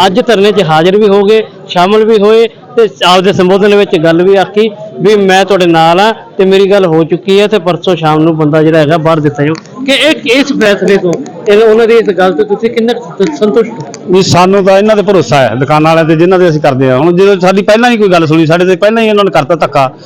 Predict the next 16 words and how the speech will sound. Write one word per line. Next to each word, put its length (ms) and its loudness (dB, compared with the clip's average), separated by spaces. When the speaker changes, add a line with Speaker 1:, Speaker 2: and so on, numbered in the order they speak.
Speaker 2:
ਤੇ 60 0
ਹੁਣ 200 2
ਅਸੀਂ 160 0
ਕਿਵੇਂ 140 0
ਭਰੋਸਾ 300 -2
ਕਰੀਏ? 200 0
ਇਹਨਾਂ, 180 2
ਮੈਂ 180 2
ਤਾਂ 160 2
ਇਹਨਾਂ 160 0
ਦਾ 80 2
ਭਰੋਸਾ 300 0
ਹੈ 140 2
ਜੀ 120 -2
ਦੁਕਾਨਦਾਰਾਂ 580 0
ਤੇ। 80 -16